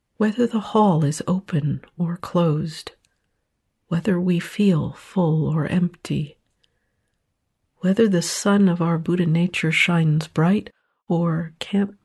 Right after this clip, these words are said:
be seen at this particular time.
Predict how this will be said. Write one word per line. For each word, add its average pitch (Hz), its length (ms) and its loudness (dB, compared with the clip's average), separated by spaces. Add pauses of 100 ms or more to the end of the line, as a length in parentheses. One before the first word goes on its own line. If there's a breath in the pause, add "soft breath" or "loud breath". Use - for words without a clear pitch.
be 202 120 0
seen 170 540 0
at - 160 -6
this 160 200 -2
particular 156 840 -6
time. 160 640 -4